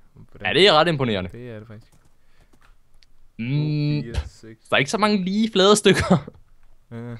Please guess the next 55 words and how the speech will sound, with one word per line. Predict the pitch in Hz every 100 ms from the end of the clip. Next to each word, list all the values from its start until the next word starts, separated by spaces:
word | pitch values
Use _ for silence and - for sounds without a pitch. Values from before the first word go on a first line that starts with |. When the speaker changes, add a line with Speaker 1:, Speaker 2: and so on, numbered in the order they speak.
| - - _ _ _ _ _ _ - - - - - 180
Speaker 2:
Jo, | 214
jo, | 214 208
jo. | 190 -
Okay, | 156 151
okay. | 139 107 _
Vi, | 143 151 - _ _ _
for | 180
nok, | 190
vi | 175
laver | 196
et | 214
cut, | - 196 196
og | 156
så | 185
laver | 170 170
vi | 170
lige | 165 156
hurtigt | 147 160 156
en |
lille | 147 139
bane. | 98 95 107 - _ - -
Speaker 1:
Åh, | 196
det |
er | 240
en |
god | 220 240
idé. | 160 - - - - - _
Speaker 2:
Så | 180
er | 190
for | 196
nok. | 104 - _ _ _ _ _ _ -
Speaker 1:
Ja, | 208 208 _
så | -
er | 190
der | 180 160
en | 143
bane. | 147 208 - _ _ _ _ _
Kan | -
jeg | 175
se? | 185
Speaker 2:
Det | 185
er |
faktisk | 160 151 151 147
den | 139
bedste | 139 175 165
bane, | 143 143 156
jeg |
nogensinde | 139 135 139 127
har | 117
lavet | 101 -
i |
det | 117
her | 110
spil. | - 104 -
Speaker 1:
<laughs> | -